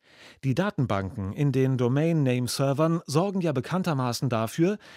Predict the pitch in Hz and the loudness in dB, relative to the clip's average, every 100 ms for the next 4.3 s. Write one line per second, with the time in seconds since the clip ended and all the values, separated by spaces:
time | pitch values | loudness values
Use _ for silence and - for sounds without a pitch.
0 | - - - 104 107 101 202 208 143 113 | -20 -8 -6 -4 -4 -2 0 0 0 0
1 | 101 90 87 117 98 - 175 175 147 127 | 0 -4 -6 -6 -4 0 0 0 -4 -4
2 | - 135 120 - 170 160 165 160 123 117 | -2 -2 -2 -2 0 2 2 2 0 0
3 | - 143 147 - 135 - - 139 127 131 | 0 -2 -2 0 -4 -4 0 0 0 -2
4 | 139 156 160 | 0 4 4